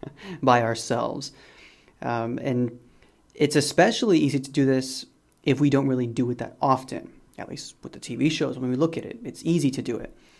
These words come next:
Uh, or, or if we, or if we don't have any other way of doing it. Uh, so, and the shows that I'm talking about are more related to actual people, actual participants, not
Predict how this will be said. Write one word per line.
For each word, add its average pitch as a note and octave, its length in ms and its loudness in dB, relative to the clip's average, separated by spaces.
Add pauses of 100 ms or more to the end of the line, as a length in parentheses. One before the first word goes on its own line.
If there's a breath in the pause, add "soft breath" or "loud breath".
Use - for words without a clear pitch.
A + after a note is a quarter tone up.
(520 soft breath)
Uh, - 300 -6
or, C3 180 4
or C3+ 140 4
if C3 120 0
we, C#3 140 6
or D3 260 6
if C#3+ 80 0
we D3 80 6
don't D3 180 4
have C#3 240 0
any C#3+ 200 2
other C3+ 160 0
way B2+ 540 2
of - 180 -8
doing G#2+ 300 -6
it. - 160 -12 (800 soft breath)
Uh, B2 180 -4
so, C#3+ 500 4 (440 soft breath)
and E3 180 8
the D#3+ 60 6
shows A#3 240 6
that F#3 100 2
I'm D#3+ 80 4
talking D3 320 2
about C3 260 2
are C3+ 80 0
more C#3+ 200 4
related C3 360 2
to - 380 -6
actual A#2+ 680 -2 (440)
people, B2 560 -8 (1080)
actual D#3+ 380 4
participants, - 800 -4 (640 soft breath)
not D3+ 600 4